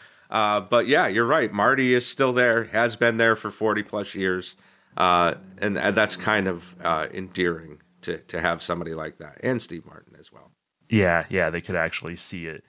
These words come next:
Speaker 2: So, Bill, now's the time. It worked with Jason Sudeikis. It worked, I guess, you know, it took a while, but it worked with Jan Hooks as well. So you
Speaker 1: Worked
Speaker 2: tell
Speaker 1: with
Speaker 2: the
Speaker 1: my
Speaker 2: li-,
Speaker 1: best
Speaker 2: to
Speaker 1: friend, Robert Smigel.
Speaker 2: And Robert Smigel, your best friend, friend of Bill, friend of the show.
Speaker 1: <laughs>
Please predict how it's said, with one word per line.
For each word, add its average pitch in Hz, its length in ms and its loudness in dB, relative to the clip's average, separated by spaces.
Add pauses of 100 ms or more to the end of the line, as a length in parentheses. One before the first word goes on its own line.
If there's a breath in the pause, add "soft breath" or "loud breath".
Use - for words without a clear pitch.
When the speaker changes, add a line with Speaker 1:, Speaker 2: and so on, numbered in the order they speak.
(640)
Speaker 2:
So, 123 180 0
Bill, 131 400 4
now's 127 320 2
the 123 80 -2
time. 135 580 0 (540)
It - 160 -4
worked 131 280 4
with 135 120 2
Jason 143 340 2
Sudeikis. 147 760 2 (160)
It 123 200 2
worked, 139 540 2 (560)
I 117 120 -4
guess, 123 640 0
you 131 100 2
know, 123 180 4
it 113 100 0
took 147 280 2
a 156 40 4
while, 131 480 4
but 127 160 2
it 113 120 2
worked 123 200 0
with 135 120 0
Jan 135 300 2
Hooks 139 540 2 (140)
as 131 160 -2
well. 120 460 2 (480 soft breath)
So 123 680 2 (380)
you 127 80 0
Speaker 1:
Worked 135 100 -2
Speaker 2:
tell 175 200 4
Speaker 1:
with 170 80 0
Speaker 2:
the 156 60 2
Speaker 1:
my 113 100 4
Speaker 2:
li-, - 40 0
Speaker 1:
best 117 180 2
Speaker 2:
to 147 60 0
Speaker 1:
friend, 120 180 2
Robert 113 280 2
Smigel. 120 580 -2
Speaker 2:
And 147 160 4
Robert 143 300 4
Smigel, 156 600 2
your 135 140 2
best 135 300 2
friend, 143 380 0
friend 139 260 0
of 127 80 -4
Bill, 127 240 0
friend 123 240 -4
of 123 60 0
the 135 80 0
show. 123 500 2
Speaker 1:
<laughs> - 60 -20